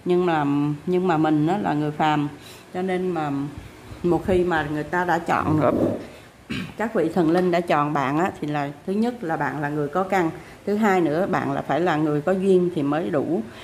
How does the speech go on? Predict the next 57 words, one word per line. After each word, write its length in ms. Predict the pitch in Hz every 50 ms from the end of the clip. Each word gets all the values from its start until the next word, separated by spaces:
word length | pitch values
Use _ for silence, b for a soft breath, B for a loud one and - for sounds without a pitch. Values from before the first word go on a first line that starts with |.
| B B -
mới 160 | 185 202 214
đủ 240 | 185 151 135 156 165
tu 260 | 165 190 180 175 180
được. 220 | 170 160 147 151 -
Nhưng 200 | 175 180 180 180
mà 140 | 175 160 151
vì 200 | 156 160 156 151
mình 240 | 151 151 151 143 147
là 120 | 147 151
người 180 | 147 147 147 147
phàm, 340 | - 170 156 151 151 147
mình 200 | 147 143 143 143
có 180 | 143 - 170 208
căn 260 | 220 208 190 180 175
nhưng 140 | 175 175 175
mà 80 | 165 151
mình 200 | 151 147 147 147
chưa 180 | - 185 185
có 140 | 185 190 202
duyên 240 | 220 202 202 190 180 -
tu 180 | 185 175 175
được, 200 | 170 170 151 - - B B B B B B B -
cho 100 | - 180
nên 160 | 185 190 180 175
cái 120 | 180 208
mặt 220 | 220 185 160 -
này 200 | 156 151 147 147
để 200 | 151 147 135 -
con 160 | - 190 175 165
đường 180 | 165 156 147
tình 200 | 156 160 156 151
cảm 240 | 151 151 113 117 160
của 120 | 165 202
mình 240 | 202 202 180 151 147
á, 140 | 165 185 220 220
nó 60 | 208 -
không 220 | - 190 180 180 170
bị 120 | 147 139
sóng 320 | 139 - 170 180 208 202
gió 160 | 196 190 190 220
trở 220 | 220 180 139 -
ngại, 220 | 180 185 160 135 135 -
trắc 180 | 214 220 220 -
trở, 280 | 165 120 104 165 214 220 B B B B B B B B B B
thì 100 | - 160
tốt 260 | 151 156 190 202 - 254
nhất 160 | 233 240 233 226
là 140 | 165 147
bạn 260 | 131 127 117 - 143 160
nên 140 | 180 180
xin 380 | 175 - - 196 185 185 185 180
và 140 | 170 165 147
giải 260 | 139 143 139 110 -
cái 120 | - 208
căn 200 | 208 - 196 180 175 -
tu 180 | 185 175 170
này. 240 | 175 165 156 151